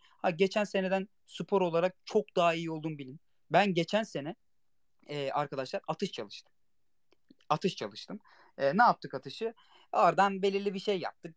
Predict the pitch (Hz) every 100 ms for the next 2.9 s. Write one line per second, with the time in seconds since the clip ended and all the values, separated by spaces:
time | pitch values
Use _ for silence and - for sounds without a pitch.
0 | 151 190 185 175 175 170 123 110 160 196
1 | _ _ - 233 - 185 180 185 160 156
2 | - 160 165 131 - 107 113 -